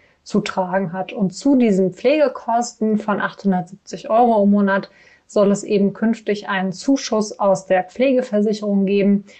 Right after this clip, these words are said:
der mit der Dauer der Pflege steigt. Das sind dann im ersten Jahr fünf Prozent, im zweiten Jahr fünfundzwanzig Prozent, im dritten Jahr fünfundvierzig Prozent und danach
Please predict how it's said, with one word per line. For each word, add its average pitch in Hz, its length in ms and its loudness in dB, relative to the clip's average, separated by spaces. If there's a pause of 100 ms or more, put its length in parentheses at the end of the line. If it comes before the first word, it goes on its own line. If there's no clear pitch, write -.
(280)
der 202 180 4
mit 208 180 2
der 196 120 2
Dauer 185 400 2
der 185 140 0
Pflege 180 680 -2
steigt. - 680 -4 (720)
Das 214 160 -4
sind 220 220 0
dann 202 120 2
im 196 140 -2
ersten 208 460 0
Jahr 180 340 0
fünf 277 420 0
Prozent, 208 680 0 (340)
im 202 140 2
zweiten 196 400 2
Jahr 185 200 0
fünfundzwanzig 196 800 -2
Prozent, 202 520 0
im 196 240 -2
dritten 196 320 2
Jahr 185 240 -2
fünfundvierzig 202 880 -2
Prozent 196 640 -4
und 202 160 -2
danach 180 640 -2